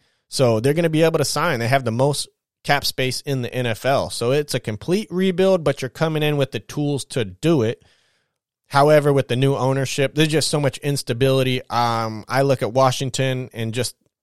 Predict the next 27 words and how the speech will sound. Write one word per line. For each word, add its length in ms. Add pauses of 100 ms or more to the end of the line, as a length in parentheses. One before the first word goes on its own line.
(120)
even 220
their 100
division. 500
I, 180
I 140
don't 400
like 280
the 80
Washington 500
job. 280
I 60
think 240
that's 220
the 100
worst 440
one 320 (420)
to 100
pick 260
up 180
just 200
because 300
there's 180
really 240
nothing 500
in 160
place. 540
Um, 380